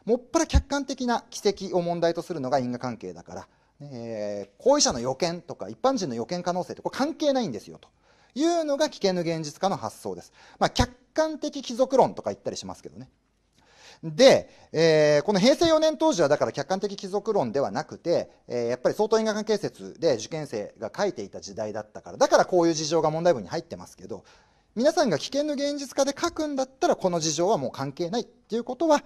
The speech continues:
えー、知っといてね。誰が予見できたかとか、一般人が予見できたかとか、そういうのは全然関係ないです。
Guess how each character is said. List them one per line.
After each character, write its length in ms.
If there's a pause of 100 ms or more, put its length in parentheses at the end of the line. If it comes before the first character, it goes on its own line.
(220)
え 1040
ー、 100
知 140
っ 40
と 100
い 40
て 60
ね。 120 (2500)
誰 200
が 80 (380)
予 140
見 180
で 100
き 60
た 100
か 140
と 80
か、 60
一 140
般 140
人 120
が 80
予 80
見 180
で 80
き 60
た 100
か 100
と 60
か、 100
そ 100
う 20
い 0
う 20
の 60
は 40
全 120
然 80
関 180
係 180
な 80
い 40
で 60
す。 120